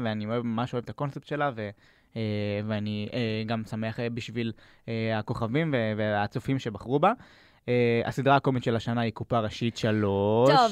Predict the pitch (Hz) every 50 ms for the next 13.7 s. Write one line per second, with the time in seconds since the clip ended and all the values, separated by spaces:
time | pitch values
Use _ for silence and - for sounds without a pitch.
0 | 214 202 196 233 277 285 277 - 254 220 220 202 240 226 - - 214 208 208 135
1 | 120 214 214 214 214 208 - - 214 208 202 220 233 220 - 247 226 214 - -
2 | 220 202 208 233 240 208 185 - - 214 202 202 208 - - 160 - 214 220 233
3 | 240 240 226 202 196 - 226 220 202 226 226 202 233 233 - - 214 233 254 269
4 | - - - - - 285 285 - 233 240 247 220 254 240 208 202 220 247 233 190
5 | 175 - - 214 226 269 285 - _ _ _ _ _ - 101 104 - - 165 -
6 | - - - 147 147 - - 113 110 110 107 107 101 104 - - - 120 113 107
7 | 107 - 110 - - - - - - - - - - 139 139 135 127 139 - 330
8 | 226 180 - 196 - - 196 156 - - - - - - - - - - - -
9 | - 143 143 147 180 185 - 185 180 170 170 165 170 160 170 156 151 - 147 131
10 | 127 123 120 120 120 120 110 123 117 - 120 117 123 - _ _ _ _ - 117
11 | 120 117 113 113 110 110 110 110 - - 107 107 104 101 104 - - 214 208 202
12 | 202 202 196 190 190 190 180 175 202 190 185 185 185 185 185 185 175 170 - -
13 | - 95 - - 165 190 147 - 147 175 185 123 110 104